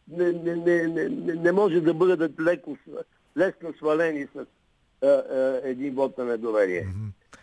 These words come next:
Speaker 1: А, прекалено силната зависимост, ако се окаже от Д П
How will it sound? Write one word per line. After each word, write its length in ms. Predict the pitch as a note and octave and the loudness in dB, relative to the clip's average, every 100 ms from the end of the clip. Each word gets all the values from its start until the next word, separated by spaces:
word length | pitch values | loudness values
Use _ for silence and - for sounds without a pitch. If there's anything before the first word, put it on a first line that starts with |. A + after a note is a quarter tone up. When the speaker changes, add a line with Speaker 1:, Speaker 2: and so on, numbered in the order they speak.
| - | -2
Speaker 1:
А, 480 | B2 B2 A#2+ A#2+ A#2 _ _ _ _ _ _ _ _ _ _ _ _ _ _ _ _ _ _ _ _ _ - - | 2 4 2 0 -4 _ _ _ _ _ _ _ _ _ _ _ _ _ _ _ _ _ _ _ _ _ -20 -2
прекалено 520 | C#3+ D3+ E3+ A#3 F#3 | 0 4 4 4 0
силната 400 | G3+ A3+ G3+ F#3 D3+ | -4 -2 0 0 -2
зависимост, 520 | E3+ E3 E3+ D3+ - | -4 -2 0 -2 -2
ако 180 | B2 C3 | -6 -6
се 140 | - | -8
окаже 640 | C3 A#2 C#3+ D3+ A#2+ A#2 - _ _ _ | -10 -2 0 0 -2 -6 -8 _ _ _
от 220 | C3 C3 A2 | -4 -4 2
Д 140 | C#3 | 0
П 180 | - | 2